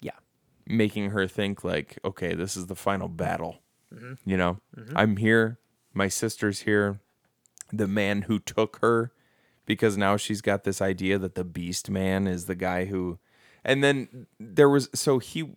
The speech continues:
Speaker 2: when she walks up into the cabin, the Beast Man comes and hugs her.
Speaker 1: The Beast Man is a character from another one of, uh, Frederick, uh,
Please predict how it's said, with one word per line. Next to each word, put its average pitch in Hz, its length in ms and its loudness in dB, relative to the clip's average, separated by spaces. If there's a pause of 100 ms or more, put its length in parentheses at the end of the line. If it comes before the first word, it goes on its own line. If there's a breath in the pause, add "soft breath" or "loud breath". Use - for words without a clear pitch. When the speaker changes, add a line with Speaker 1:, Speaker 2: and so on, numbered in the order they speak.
(100)
Speaker 2:
when 117 260 -6
she - 220 -2
walks 139 340 2
up 131 140 2
into 120 160 0
the 98 100 0
cabin, 110 500 0
the 92 60 -4
Beast 107 360 -4
Man 95 260 -4
comes 104 260 -6
and 90 120 -8
hugs 101 340 -2
her. - 260 -6 (220 soft breath)
Speaker 1:
The 156 80 -6
Beast 180 260 -2
Man 170 120 0
is 143 60 -2
a 143 40 -4
character 135 340 -2
from 120 140 -10
another 117 220 -8
one 110 120 -8
of, 104 240 -14 (220)
uh, 107 220 -4
Frederick, 113 720 -8
uh, 104 340 -8